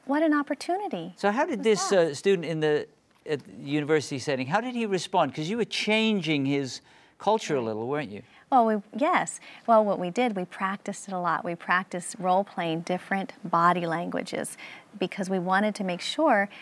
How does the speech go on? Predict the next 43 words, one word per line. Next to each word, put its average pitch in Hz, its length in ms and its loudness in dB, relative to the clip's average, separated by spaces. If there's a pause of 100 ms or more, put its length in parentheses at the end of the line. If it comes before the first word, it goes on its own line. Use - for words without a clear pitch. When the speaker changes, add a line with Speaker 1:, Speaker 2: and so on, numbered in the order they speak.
(260)
Speaker 1:
that 190 160 2
the 175 80 -2
students 196 440 -6
were - 80 -4
understanding 185 760 -4
the 156 100 -2 (140)
power 214 840 -2
of 175 100 -4
nonverbal 175 600 -2
communication. 165 840 -8 (920)
Speaker 2:
So - 320 2 (720)
do 156 120 2
I 175 80 6
understand 202 360 -2
correctly 147 420 0
that 127 180 -10
you 147 140 -4
can 202 400 2
learn 160 360 4
good 131 180 2
manners? 117 500 -6 (100)
Speaker 1:
Oh, 294 60 4
Speaker 2:
It's 269 60 4
not 233 80 6
Speaker 1:
absolutely. 180 540 0
Speaker 2:
just 165 180 -2
something 151 340 0
that's 131 180 -6
born 151 360 4
or, 139 160 0 (280)
"Well, 147 220 6
Speaker 1:
No. 127 80 -4
Speaker 2:
my 143 160 2
family 143 420 0
had 123 200 -2
good 123 180 -2
manners, 120 320 -4
so 127 180 -2
I 127 140 6
have 113 240 0
them." 92 140 -16 (420)
Um, 143 200 -2
Speaker 1:
No. 131 60 -12